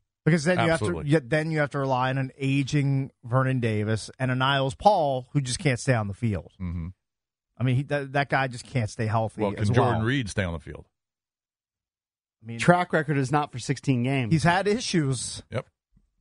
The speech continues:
Speaker 1: I mean, you always have to worry about it if you're a Redskins fan.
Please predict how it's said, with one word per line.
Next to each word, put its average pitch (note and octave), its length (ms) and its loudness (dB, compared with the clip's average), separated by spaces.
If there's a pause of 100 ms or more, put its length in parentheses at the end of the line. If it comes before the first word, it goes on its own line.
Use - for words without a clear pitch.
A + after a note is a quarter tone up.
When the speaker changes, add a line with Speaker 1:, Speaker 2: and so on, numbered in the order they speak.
(240)
Speaker 1:
I C#3 40 -6
mean, C#3+ 140 -4
you C#3+ 140 -6
always E3+ 300 0
have G3+ 140 0
to F#3+ 80 -6
worry G#3 260 0
about C3 260 0
it C3+ 200 -4
if B2+ 120 -4
you're C#3 140 4
a - 20 -2
Redskins C3 480 -4
fan. A#2 380 0